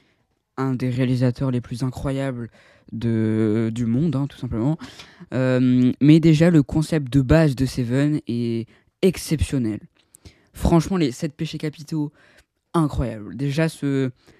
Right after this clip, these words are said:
cette idée de base est folle, déjà. Le, l'écriture est incroyable, surtout la fin.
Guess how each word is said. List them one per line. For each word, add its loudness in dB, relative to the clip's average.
cette -2
idée 2
de 0
base 4
est -4
folle, -2
déjà. 0
Le, 2
l'écriture 2
est 0
incroyable, 0
surtout -6
la 2
fin. 2